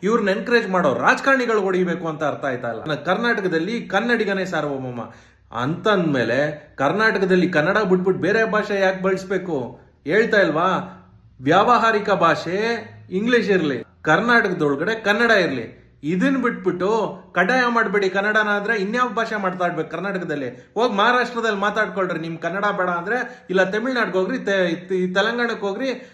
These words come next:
ಆ, ಆಂಧ್ರ ಪ್ರದೇಶಕ್ಕೆ ಹೋಗ್ರಿ, ಇಲ್ಲ ಅಂದ್ರೆ ಎಲ್ಲೆಲ್ಲಿ ಬೇಕೋ ಅಲ್ಲೆಲ್ಲಿ ಹೋಗ್ರಿ. ಕರ್ನಾಟಕದಲ್ಲಿ ಏನ್ ತರೆಯಕ್ಕಿರ್ತೀರಾ ಮತ್ತೆ ನೀವು?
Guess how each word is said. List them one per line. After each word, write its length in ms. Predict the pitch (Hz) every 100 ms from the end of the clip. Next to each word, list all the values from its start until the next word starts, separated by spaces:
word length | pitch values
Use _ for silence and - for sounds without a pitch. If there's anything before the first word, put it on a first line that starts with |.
| -
ಆ, 40 | 170
ಆಂಧ್ರ 420 | 170 165 226 254
ಪ್ರದೇಶಕ್ಕೆ 500 | 214 208 202 190 196
ಹೋಗ್ರಿ, 220 | 196 262
ಇಲ್ಲ 140 | 226 202
ಅಂದ್ರೆ 560 | 196 233 175 - -
ಎಲ್ಲೆಲ್ಲಿ 340 | 190 233 262 226
ಬೇಕೋ 240 | 220 226
ಅಲ್ಲೆಲ್ಲಿ 280 | 233 220 202
ಹೋಗ್ರಿ. 460 | 233 233 151 - -
ಕರ್ನಾಟಕದಲ್ಲಿ 540 | 226 262 247 214 220
ಏನ್ 100 | 202
ತರೆಯಕ್ಕಿರ್ತೀರಾ 760 | - - 220 254 247 196 196 180
ಮತ್ತೆ 240 | 156 156
ನೀವು? 420 | 135 123 98 -